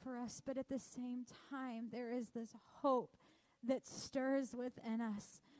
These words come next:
an expectation that you are coming again, that your coming could be at any moment, that your coming could be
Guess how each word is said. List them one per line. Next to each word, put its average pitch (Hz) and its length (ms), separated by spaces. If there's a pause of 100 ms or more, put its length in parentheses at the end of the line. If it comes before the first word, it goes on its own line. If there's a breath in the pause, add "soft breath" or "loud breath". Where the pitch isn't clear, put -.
(120 loud breath)
an 247 120
expectation 233 1160
that 226 180
you 254 280
are 220 120 (200)
coming 254 540
again, 202 580 (580 loud breath)
that 254 160
your 262 160
coming 269 440
could 247 220
be 262 180
at 233 80
any 262 220
moment, 226 560 (340 loud breath)
that 269 120
your 285 140
coming 294 400
could 226 220
be 277 240